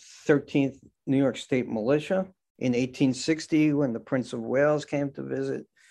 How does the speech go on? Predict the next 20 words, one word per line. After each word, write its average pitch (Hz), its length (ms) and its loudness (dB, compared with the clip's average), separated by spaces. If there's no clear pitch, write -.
When 139 160 4
the 143 80 4
Civil 165 320 2
War 160 240 6
begins, 156 840 4
Clarence 160 640 2
begs 135 560 2
his 143 220 2
mother 139 380 4
to 131 280 -2
allow 131 420 0
him 135 580 -2
to 135 200 -2
go 135 580 4
at 131 180 -6
the 127 100 2
head 143 220 6
of 139 140 4
the 131 80 -2
Thirteenth 139 680 0